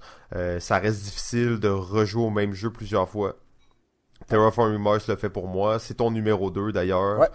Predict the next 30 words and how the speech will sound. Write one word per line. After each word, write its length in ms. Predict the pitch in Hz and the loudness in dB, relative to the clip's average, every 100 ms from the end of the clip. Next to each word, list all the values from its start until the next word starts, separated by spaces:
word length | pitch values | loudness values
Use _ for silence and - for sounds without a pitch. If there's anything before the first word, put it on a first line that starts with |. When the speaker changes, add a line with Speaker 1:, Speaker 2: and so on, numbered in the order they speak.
| - - 110 - | -6 -16 -12 -6
Speaker 1:
Euh, 800 | 85 85 85 85 82 85 85 82 60 69 - _ _ _ | -4 -4 -2 -2 -2 -4 -4 -8 -12 -16 -20 _ _ _
tu 80 | - | -4
sais, 100 | 107 | -4
je 140 | 101 - | -4 0
pense 240 | 110 107 | 0 0
qu'il 140 | 110 | -2
y 60 | 101 | -2
a 40 | |
quelques 340 | 101 147 147 139 | 0 0 0 0
personnes, 460 | 120 110 127 123 110 | 0 -2 -2 -2 -2
oui, 140 | 117 | -4
qui 120 | 117 110 | 0 -2
aiment 100 | 101 | 0
pas 160 | 117 | 0
Terraforming 600 | 110 104 98 104 98 98 | 0 0 -2 -2 -4 -4
Mars. 480 | 95 92 98 107 - - - _ 90 | -4 -2 -2 -4 -12 -20 -20 _ -8
Euh, 120 | 87 | -8
pour 180 | - - | -6 -6
tous 160 | 120 | -6
les 120 | 110 101 | -4 -2
gens 140 | 117 | -2
qui 120 | 117 | 0
aiment 100 | 104 | -2
les 100 | 95 | -2
jeux 140 | 92 95 | -4 -6
de 120 | - | -6
cartes, 440 | 135 131 135 123 | -4 -2 -2 -6
les 140 | 110 92 | -8 -8
jeux 540 | 90 104 104 104 104 | -8 -8 -6 -6 -8
de, 880 | 92 95 90 87 85 85 85 82 82 | -4 -2 -2 -2 -2 -4 -4 -6 -8